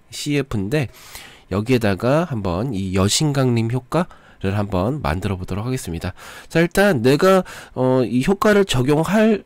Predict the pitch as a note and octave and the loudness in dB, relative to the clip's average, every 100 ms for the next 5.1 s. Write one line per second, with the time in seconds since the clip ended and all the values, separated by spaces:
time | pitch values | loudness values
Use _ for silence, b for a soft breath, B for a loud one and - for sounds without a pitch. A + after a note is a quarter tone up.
0 | _ _ - - - - C3+ C3 B2+ E2+ | _ _ -14 -14 -10 -2 2 4 4 2
1 | - B B - C3+ F#3+ F3+ B2+ A#2+ B2+ | -8 B B -2 2 4 4 4 2 0
2 | G#3 A#3 F#3+ - A2+ G#2 F#2 - C3+ F2+ | -2 -2 -2 -2 0 0 -2 -2 -2 -2
3 | - _ _ _ _ _ _ _ _ _ | -10 _ _ _ _ _ _ _ _ _
4 | _ _ - B B B B - G2+ C2+ | _ _ -20 B B B B -10 -8 -8